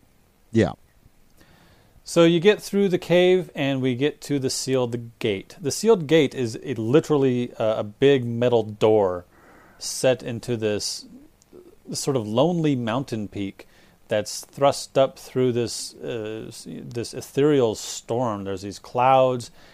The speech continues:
Speaker 2: and lightning, and we're not outside, we're underground. So how is there a storm? And there seems to be a sky, and this is
Speaker 1: Yeah.
Speaker 2: very, uh, you know, Ghostbusters. Like,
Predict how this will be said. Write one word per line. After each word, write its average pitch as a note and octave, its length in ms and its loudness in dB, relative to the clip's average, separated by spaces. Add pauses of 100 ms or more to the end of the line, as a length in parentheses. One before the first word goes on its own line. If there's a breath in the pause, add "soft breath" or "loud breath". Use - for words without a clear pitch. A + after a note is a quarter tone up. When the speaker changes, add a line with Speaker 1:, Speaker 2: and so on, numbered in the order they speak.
(160 soft breath)
Speaker 2:
and G2 220 -10
lightning, A#2+ 520 -2
and G#2+ 200 -10
we're A#2+ 120 -2
not D#3 220 2
outside, B2 540 2
we're A#2+ 180 -2
underground. A#2+ 600 -6
So G2+ 160 -8
how F#2+ 240 -4
is G#2 120 -6
there A#2+ 160 0
a B2 80 0
storm? C3+ 460 -6
And G2 120 -10
there G2+ 100 -10
seems C3 260 -12
to B2 80 -12
be A2+ 120 -6
a F2+ 80 -8
sky, C3+ 760 -2 (480 soft breath)
and A#2+ 120 -4
this C3 200 -2
is B2 80 0
Speaker 1:
Yeah. A2+ 100 0
Speaker 2:
very, C#3+ 560 4
uh, G#2+ 600 0 (220)
you D3 140 -8
know, A2 240 -2 (140)
Ghostbusters. A2+ 800 2
Like, G2 240 -4